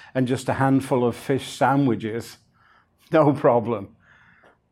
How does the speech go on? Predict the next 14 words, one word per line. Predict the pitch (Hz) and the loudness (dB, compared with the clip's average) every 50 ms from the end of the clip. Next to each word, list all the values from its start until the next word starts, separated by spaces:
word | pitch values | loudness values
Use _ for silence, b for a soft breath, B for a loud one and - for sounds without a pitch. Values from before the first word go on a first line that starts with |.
| _ _ _ _ _ _ _ _ _ _ _ _ | _ _ _ _ _ _ _ _ _ _ _ _
He | - - 165 | 0 2 4
didn't | 190 254 233 196 160 | 6 6 6 4 6
rush | 151 147 160 175 - - | 6 6 6 4 4 0
to | - 156 | -2 -2
the | 131 127 | 0 2
bedside | 120 127 139 151 151 135 - - 156 139 135 127 120 | 4 4 4 4 4 2 0 2 4 4 4 4 2
of | 131 120 | 0 0
his | 123 120 110 - | -2 -2 -4 -2
friend | - 151 139 147 143 139 127 | 0 0 2 4 4 4 4
Lazarus | 127 127 143 151 151 117 127 120 110 107 113 123 - - | 4 4 4 4 2 0 -2 -2 -2 -2 -2 -4 -8 -8
to | - - 135 | -8 -8 -6
pray | - - 143 135 135 | -2 -2 0 0 0
for | 131 139 143 | -2 -2 -4
healing. | 127 135 165 180 185 165 127 110 | -2 0 0 2 2 0 -2 -4